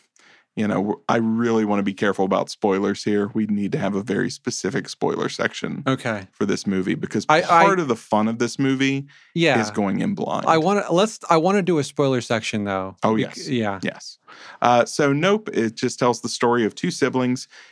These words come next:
Speaker 1: who are running a horse ranch in California after their father has passed away, and they discover something wonderful and sinister in the skies above, while the owner of an adjacent theme park tries to profit from the mysterious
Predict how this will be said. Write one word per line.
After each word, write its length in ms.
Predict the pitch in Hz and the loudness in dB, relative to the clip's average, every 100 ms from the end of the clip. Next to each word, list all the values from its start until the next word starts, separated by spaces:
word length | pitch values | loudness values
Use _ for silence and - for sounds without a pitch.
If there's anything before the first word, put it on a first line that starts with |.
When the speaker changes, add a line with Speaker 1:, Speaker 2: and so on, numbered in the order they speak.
| _ | _
Speaker 1:
who 200 | - 117 | -2 0
are 240 | 104 104 98 | 2 2 4
running 300 | 107 117 101 | 2 0 -2
a 60 | |
horse 320 | - 123 123 - | 2 0 0 -2
ranch 260 | 120 113 | -2 -2
in 80 | 104 | -4
California 720 | - 104 98 131 135 131 131 - - - | 0 2 2 2 2 2 0 -4 -20 -6
after 240 | 107 101 95 | -4 0 0
their 120 | 87 | 0
father 340 | - 107 107 | 2 4 4
has 100 | 104 | 0
passed 320 | - 113 107 | 0 -2 0
away, 360 | 113 107 107 104 _ - _ | 0 2 0 -2 _ -20 _
and 120 | 110 104 | -2 0
they 100 | 101 | -2
discover 480 | 101 - 135 123 | -4 -2 0 0
something 500 | 113 - 208 185 160 | -2 -2 -2 0 0
wonderful 480 | 117 139 147 143 151 | 2 2 0 0 0
and 120 | 135 135 | 0 0
sinister 440 | 127 117 - 107 | -2 -2 0 0
in 100 | 101 | 0
the 60 | 98 | -2
skies 360 | - 110 110 | -2 0 0
above, 440 | 110 98 90 87 - - - _ | 0 0 0 -2 -8 -20 -20 _
while 140 | - 107 | -2 0
the 140 | 107 | 2
owner 240 | 110 135 117 | 0 0 0
of 80 | 104 | 0
an 100 | 95 | -2
adjacent 520 | 92 123 131 - - | 0 -2 -2 -8 -4
theme 200 | 143 143 | -4 0
park 260 | 139 135 | 0 0
tries 260 | - 110 104 | 0 -2 -2
to 60 | 107 | -4
profit 440 | - 131 127 - | 0 2 0 -6
from 180 | - 98 | -4 -2
the 60 | |
mysterious 640 | 78 - - 160 156 151 | -2 -4 -2 0 0 -2